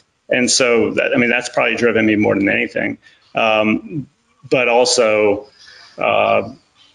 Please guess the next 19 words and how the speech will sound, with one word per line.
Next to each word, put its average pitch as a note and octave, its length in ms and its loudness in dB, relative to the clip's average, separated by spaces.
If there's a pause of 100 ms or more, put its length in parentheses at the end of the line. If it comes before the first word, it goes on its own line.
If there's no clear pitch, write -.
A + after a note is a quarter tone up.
(200)
because A#2+ 300 -2
I A2+ 80 2
like A2 360 -2
the, G#2+ 120 0
I G2 120 0
like A2+ 180 -2
the A#2 60 -2
struggle, A2 520 0 (160)
and A2 160 0
I G#2 100 0
like G2+ 280 0
to, G#2+ 320 0 (180)
to A2+ 80 0
learn, A2+ 720 0 (300)
uh, A2 320 -2
new B2 260 2
things, C#3+ 480 0
and, E3 160 2
and, E3 400 -2